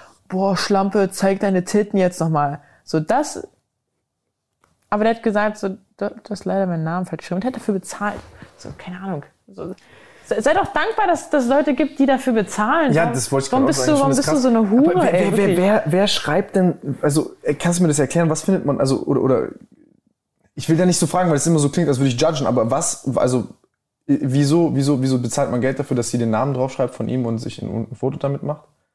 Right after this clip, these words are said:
Speaker 1: Ja, wasch-, keine Ahnung, kann er sich einen runter drauf holen, drauf, runterholen.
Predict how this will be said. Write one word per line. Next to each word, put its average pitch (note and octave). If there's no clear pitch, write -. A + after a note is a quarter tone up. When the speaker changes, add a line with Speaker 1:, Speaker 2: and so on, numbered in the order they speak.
Speaker 1:
Ja, D3
wasch-, C#3+
keine -
Ahnung, G3
kann D3
er D3
sich C#3+
einen D3
runter G3
drauf D#3+
holen, E3+
drauf, F3
runterholen. E3+